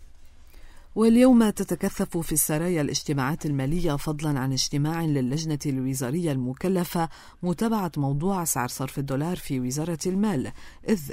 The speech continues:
يتوقع أن يصار إلى طرح حلول بديلة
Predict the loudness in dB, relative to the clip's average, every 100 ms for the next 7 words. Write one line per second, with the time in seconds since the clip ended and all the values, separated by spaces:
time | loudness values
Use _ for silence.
0 | -4 0 0 0 0 -2 -4 -4 -2 -2
1 | -4 -2 -2 -2 -2 -4 -4 -6 -6 -8
2 | -6 -4 -2 0 0 -2 -2 0 2 0